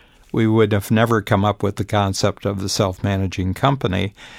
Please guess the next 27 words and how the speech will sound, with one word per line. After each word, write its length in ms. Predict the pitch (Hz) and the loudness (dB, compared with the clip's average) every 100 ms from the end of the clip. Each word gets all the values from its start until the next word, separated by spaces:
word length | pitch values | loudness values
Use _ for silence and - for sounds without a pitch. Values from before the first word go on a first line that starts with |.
| - _ | -20 _
And 220 | - 135 135 | 4 6 8
the 80 | |
other 240 | 160 247 175 | 6 6 6
aspect 520 | 123 113 - 110 - | 4 4 2 0 2
about 380 | 101 107 101 - | 0 2 2 2
that 380 | 98 104 107 - | 4 4 2 2
was 400 | 110 110 104 120 | 2 4 2 4
right 280 | 123 135 | 4 4
from 340 | - 131 120 107 | 2 2 4 4
the 180 | 104 101 98 | 2 0 -2
beginning, 520 | 107 107 151 175 104 | -2 4 4 4 4
even 280 | 127 135 131 | 2 2 4
when 200 | 113 107 | 4 4
we 120 | 101 | 4
were 180 | 101 95 | 4 2
very 340 | 107 113 107 | 2 4 2
small, 720 | - - 110 120 104 90 107 - - - - | 0 2 4 6 4 2 -2 -4 -20 -20 -6
we 140 | 110 107 | 0 4
had 220 | 110 92 | 4 2
two 220 | - 123 | 2 4
or 200 | 120 104 | 6 4
three 600 | 92 - 117 110 104 - - | 0 0 0 2 0 -2 -6
team 280 | - 139 147 | 0 2 4
members, 600 | 110 95 95 104 98 - - - - | 4 2 0 -2 -4 -8 -14 -20 -10
we 200 | 104 127 | 2 4
established 800 | 127 - - 120 113 110 98 - | 4 2 4 4 6 4 0 -2
that 280 | 110 104 101 | 2 2 2